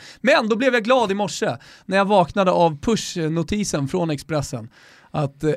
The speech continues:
efter miljonförlusterna så tar Jesper Blomqvist jobb som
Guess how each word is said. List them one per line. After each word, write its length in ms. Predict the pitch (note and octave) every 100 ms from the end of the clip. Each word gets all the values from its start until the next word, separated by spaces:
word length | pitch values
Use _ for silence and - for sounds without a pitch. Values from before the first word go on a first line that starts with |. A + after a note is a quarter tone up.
| -
efter 680 | B3+ C4 - - A3+ A3 A3 _ -
miljonförlusterna 1120 | F#3+ G#3 A3 F3 D3+ F#3+ G#3+ - - C#3+ A#2 A#2 _ _ _ _ _ _ _ _ -
så 560 | - F#3 E3 D3+ C#3+ - -
tar 420 | - D#3+ D3+ C#3+ - _ _
Jesper 360 | - A3+ - G#3
Blomqvist 560 | F3+ F3 C#3+ D#3 C#3 D3
jobb 280 | C#3 B2+
som 340 | A2+ D#3+ B2